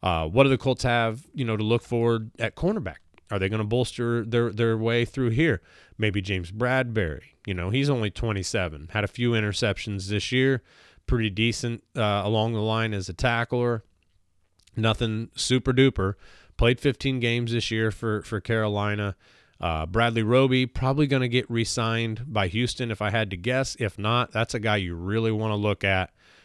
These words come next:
in my opinion. Real good. Now, what about Ronald Darby? Another guy. Uh,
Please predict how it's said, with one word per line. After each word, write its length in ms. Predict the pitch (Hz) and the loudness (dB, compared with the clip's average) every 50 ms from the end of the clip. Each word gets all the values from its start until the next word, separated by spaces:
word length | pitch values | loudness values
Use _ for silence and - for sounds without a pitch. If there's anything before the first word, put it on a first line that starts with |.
| - | -8
in 140 | - 98 95 | -6 -4 -2
my 220 | 95 92 92 92 92 | 0 0 0 0 -2
opinion. 680 | 85 - 107 98 95 95 92 92 92 92 90 82 - 98 | 0 2 2 2 2 0 -2 -4 -4 -6 -8 -10 -12 -8
Real 260 | 95 104 117 120 117 | -2 0 2 2 2
good. 300 | 98 98 90 73 73 87 | 0 -2 -4 -4 -4 -6
Now, 140 | 85 87 92 | -6 -4 0
what 140 | 107 127 | 2 2
about 220 | 139 139 143 131 123 | 4 4 4 2 2
Ronald 340 | 120 117 123 120 110 107 98 | 2 2 2 2 0 0 0
Darby? 400 | 113 113 107 101 82 73 73 _ _ _ _ _ - _ _ - | 0 0 0 0 -2 -6 -12 _ _ _ _ _ -20 _ _ -8
Another 380 | 104 104 113 120 123 120 113 | -4 -2 0 0 0 0 -2
guy. 240 | 90 90 78 67 - - _ _ _ _ _ _ _ _ - | -2 -4 -6 -8 -10 -16 _ _ _ _ _ _ _ _ -6
Uh, 300 | - 95 87 80 76 | -4 -2 -2 -2 -4